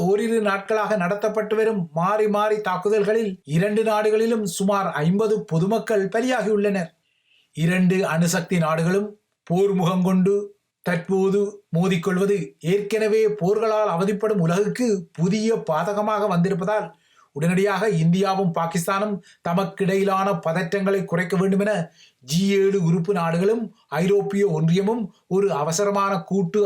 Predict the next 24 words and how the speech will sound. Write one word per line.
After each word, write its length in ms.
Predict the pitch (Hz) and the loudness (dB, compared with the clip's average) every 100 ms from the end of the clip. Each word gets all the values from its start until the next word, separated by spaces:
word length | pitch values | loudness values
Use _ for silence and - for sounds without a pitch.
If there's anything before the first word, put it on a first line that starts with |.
| 170 | 0
அறிக்கை 360 | 190 180 202 185 156 | -2 0 0 0 0
அழைப்பை 320 | 196 202 202 | 0 2 0
விடுத்துள்ளன. 460 | 214 220 202 202 185 - _ _ 156 | 0 0 0 0 -2 -6 _ _ 0
இந்த 120 | 175 | 2
மோதல் 400 | 175 190 214 220 - _ _ 156 | 2 2 0 -2 -6 _ _ 0
இந்து 180 | 175 196 | 2 2
சமுத்திர 340 | 196 185 202 185 175 | 0 0 0 -2 -2
பிராந்திய 420 | 180 190 190 196 165 | -2 0 0 0 0
உறுதித்தன்மைக்கு 680 | 156 175 190 196 180 185 196 - | 0 2 0 0 0 0 -2 -2
கடுமையான 480 | 165 170 190 190 190 180 | -2 0 2 2 2 0
அச்சுறுத்தலை 500 | 151 - 196 180 202 165 170 | -2 0 0 0 0 2 0
ஏற்படுத்தும் 400 | 165 175 170 160 | 0 0 0 0
எனவும் 280 | 170 233 180 - _ 123 | 2 0 -2 -6 _ -2
ஜி 120 | 175 202 | 0 2
ஏழு 220 | 208 202 185 - | 2 2 0 0
கூட்டறிக்கை 640 | 190 185 214 208 190 233 208 196 | -2 0 0 0 0 0 2 2
எச்சரித்துள்ளது. 600 | 208 254 220 220 202 170 - | 0 -2 -2 -2 -2 -4 -4
இந்த 120 | 220 240 | -2 0
நிலையில் 380 | 226 226 196 - - 151 | 0 2 0 -4 -6 -2
அனைத்துலக 520 | 202 208 233 214 226 180 | -2 0 -2 0 0 2
ஊடக 200 | 214 214 208 | 0 0 0
நிறுவனங்களின் 600 | 185 208 220 220 226 214 185 | 2 2 0 0 0 -2 -2
கணக்குகள் 440 | 180 202 233 208 | -4 -2 0 0
உட்பட 240 | 175 214 | 0 0